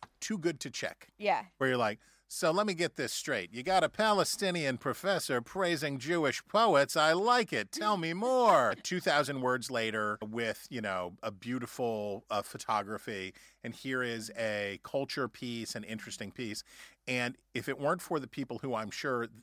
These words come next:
Speaker 1: readers in Israel or wherever who emailed the, the Times immediately and said, "What?"
Speaker 2: Yeah, they, like, put the guy's name in YouTube.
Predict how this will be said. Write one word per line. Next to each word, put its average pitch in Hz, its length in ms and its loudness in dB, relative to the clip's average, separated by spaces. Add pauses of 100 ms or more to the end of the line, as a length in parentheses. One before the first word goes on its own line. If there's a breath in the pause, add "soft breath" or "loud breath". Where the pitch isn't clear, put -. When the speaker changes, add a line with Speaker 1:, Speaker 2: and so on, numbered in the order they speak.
(540)
Speaker 1:
readers 131 340 0
in 113 100 -4
Israel 120 440 -2
or 101 340 -6
wherever 120 480 0
who 127 160 -6 (180)
emailed 131 360 -4
the, 107 200 -8 (140)
the 107 240 -6
Times 131 480 -2 (340 soft breath)
immediately 135 460 -2
and 113 100 -6
said, 101 320 -2 (480 soft breath)
"What?" 107 720 -2
Speaker 2:
Yeah, 226 140 -2
they, 226 140 0
like, 233 260 -2
put 214 220 -10
the 226 80 -8
guy's 208 280 2
name 196 220 -8
in 180 100 -10
YouTube. 170 420 -10